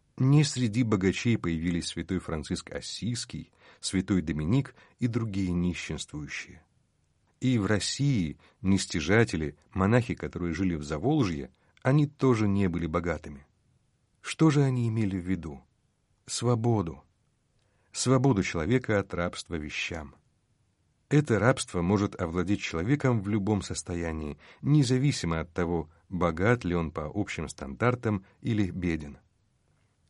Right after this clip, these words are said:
И еще одно. В обещании материальных благ содержится элемент пропаганды, элемент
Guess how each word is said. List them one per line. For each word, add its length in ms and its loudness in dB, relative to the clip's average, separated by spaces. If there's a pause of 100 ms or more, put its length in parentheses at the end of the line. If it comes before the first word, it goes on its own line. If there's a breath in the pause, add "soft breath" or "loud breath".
И 60 0
еще 420 0
одно. 340 -6 (680)
В 100 0
обещании 600 4
материальных 580 0
благ 460 2
содержится 600 -2
элемент 600 0
пропаганды, 800 -2 (560)
элемент 420 6